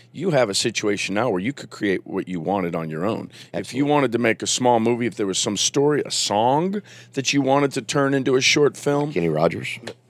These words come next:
Speaker 1: there you go.
Speaker 2: Absolutely.
Speaker 1: I'm, I'm, I'm not even joking. I mean, Birmingham would be, that could, <laughs> you know,
Speaker 2: Yeah.
Speaker 1: that,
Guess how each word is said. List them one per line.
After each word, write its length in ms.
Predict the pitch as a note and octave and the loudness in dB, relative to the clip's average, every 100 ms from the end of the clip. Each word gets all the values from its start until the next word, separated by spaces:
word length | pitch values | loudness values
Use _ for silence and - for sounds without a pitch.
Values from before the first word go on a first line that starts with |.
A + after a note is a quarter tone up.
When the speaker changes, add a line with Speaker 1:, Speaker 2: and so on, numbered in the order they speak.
| _ | _
Speaker 1:
there 140 | G#2 A2+ | 2 4
you 160 | B2 | 6
go. 300 | A#2 F3 E2 | 8 8 8
Speaker 2:
Absolutely. 340 | - A2+ A#2 - | 0 -6 -4 -4
Speaker 1:
I'm, 160 | B2 - C3+ - | -4 -2 -2 0
I'm, 160 | B2+ A#2 | -2 0
I'm 160 | B2+ | 2
not 200 | C3+ C#3 | 4 4
even 220 | D3 C3 A2+ | 4 2 2
joking. 480 | C3+ F3 - F2 | 4 4 2 -6
I 60 | G2 | -4
mean, 260 | A2+ A#2+ G#2+ | 0 -2 4
Birmingham 600 | D3 C#3+ B2 A2 A2 A2 | 4 4 2 2 2 2
would 160 | A2+ | 2
be, 320 | G#2 A#2+ B2 - _ _ - - _ - | 4 2 2 -6 _ _ -20 -20 _ -10
that 340 | - B2 C#3+ | 4 4 4
could, 340 | - C3+ A#2 C#3+ | 0 -6 -2 4
<laughs> 0 | |
you 80 | D#3 | 6
know, 220 | C#3 B2+ | 6 4
Speaker 2:
Yeah. 80 | A#2 | 2
Speaker 1:
that, 220 | B2 | 2